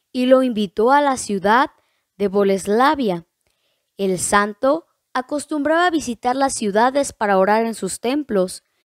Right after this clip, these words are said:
y allí quiso celebrar la fiesta de los santos patronos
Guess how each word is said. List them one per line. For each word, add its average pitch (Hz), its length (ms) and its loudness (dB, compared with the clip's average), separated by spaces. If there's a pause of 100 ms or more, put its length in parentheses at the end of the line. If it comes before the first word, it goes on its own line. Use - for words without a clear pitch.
(300)
y 220 200 -4
allí 202 640 0 (560)
quiso 349 320 -2
celebrar 233 500 2
la 247 160 2
fiesta 320 500 -2
de 269 100 2
los 208 160 0
santos 226 440 -4
patronos 277 800 -4